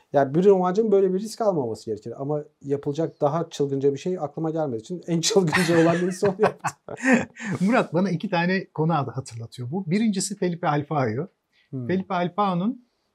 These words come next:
Speaker 2: karakterler üzerine yoğunlaştığı bazı metinleri var. Bir tanesinde roman kahramanları dolaşıp kendilerine yazar arıyorlar. Herhangi bir öyküde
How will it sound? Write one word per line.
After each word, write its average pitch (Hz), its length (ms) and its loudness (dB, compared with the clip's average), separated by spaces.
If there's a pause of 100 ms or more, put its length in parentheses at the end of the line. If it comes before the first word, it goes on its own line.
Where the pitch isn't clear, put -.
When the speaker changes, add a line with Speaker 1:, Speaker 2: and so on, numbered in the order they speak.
(420)
Speaker 2:
karakterler 175 640 2
üzerine 165 360 2
yoğunlaştığı 160 680 0
bazı 147 280 0
metinleri 165 460 -4
var. 202 220 -2
Bir 208 120 -4
tanesinde 185 720 -4 (480)
roman 226 360 2
kahramanları 165 720 0
dolaşıp 196 540 -2
kendilerine 196 640 0
yazar 160 320 4
arıyorlar. - 560 -8 (140)
Herhangi 190 420 0
bir 175 100 -2
öyküde 175 640 0